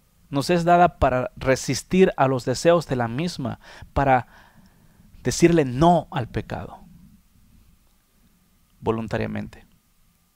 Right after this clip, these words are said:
El Señor puso el bien y el mal enfrente de nosotros. Y cada quien elige lo que tenga que tomar. Nos dio libre albedrío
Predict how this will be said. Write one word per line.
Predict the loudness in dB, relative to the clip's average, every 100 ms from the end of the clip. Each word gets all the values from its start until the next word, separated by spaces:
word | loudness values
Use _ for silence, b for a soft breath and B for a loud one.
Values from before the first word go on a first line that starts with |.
| _ _ _ _ _ _ _ _ _ _ _ _ _ _ _ _ _ _ _ _ _
El | -14
Señor | -10 -4 -4 -2
puso | -4 -2 -4 -4
el | -6 -4
bien | -4 -4 -6
y | -8
el | -6
mal | -4 -4
enfrente | -4 -6 -8 -6 -8
de |
nosotros. | -8 -10 -12 -12 -20 -20 _ _ _ _ _ _ _ _ _ _ _ _ _ _ _ _ _ _ _ _ _ _ _
Y | -8
cada | -4 -4
quien | -4 -8 -6
elige | -8 -8 -8
lo | -10
que | -10
tenga | -12 -12
que | -12
tomar. | -12 -10 -12 -14 b b b b b b
Nos | -6 -6 -4
dio | -2 -2
libre | -2 -4
albedrío | -4 -6 -6 -6 -6 -10